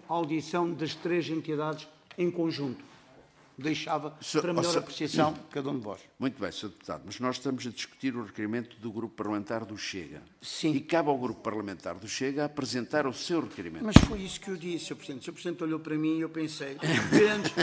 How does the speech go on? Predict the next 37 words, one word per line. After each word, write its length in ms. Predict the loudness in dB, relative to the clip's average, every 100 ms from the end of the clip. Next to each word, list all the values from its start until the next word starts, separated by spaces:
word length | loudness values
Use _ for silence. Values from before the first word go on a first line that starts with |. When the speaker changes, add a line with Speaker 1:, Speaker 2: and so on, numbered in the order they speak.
| 2
Speaker 1:
<laughs> 160 | -2 -2
peço 260 | -4 -4
desculpa 360 | -10 -8 -4 -4
ao, 340 | -4 -8 -6
ao 140 | -6 -6
doutor, 420 | -6 -6 -6 -8
eh, 540 | -8 -6 -6 -6 -8 -12 -20 -14
senhor 120 | -10 -10
deputado, 520 | -10 -6 -4 -6 -10 -16 -12
julgo 180 | -10 -10
que 60 |
o 40 | -12
doutor 260 | -14 -14
Pedro 260 | -8 -8 -8
Frazão. 320 | -12 -12 -14 -16 _ -20 -20 _ -20 -8
Senhor 120 | -8
deputado, 400 | -8 -10 -10 -12 -18 -8
eu 160 | -6
falei, 580 | -6 -8 -6 -2 0 -2 -8 -18 -8
eu 140 | -8
falei 360 | -6 -6 -4 -6
porque, 480 | -8 -12 -8 -10 -10 -20 _ -20
de 180 | -20 -14
facto, 340 | -10 -8 -10 -14 -14 -16 -18
se 80 | -10
calhar 220 | -8 -6 -8
faria 240 | -8 -6
todo, 440 | -6 -6 -6 -8 -10 -8
eh, 260 | -8 -8 -12 -8
teria 180 | -6
todo 200 | -6 -6
o 40 | -6
interesse, 460 | -6 -4 -6 -8 -16 -12
antes 240 | -10 -10
de 60 | -14
podermos 440 | -10 -6 -6 -8
votar 560 | -10 -10 -8 -10 -10 -14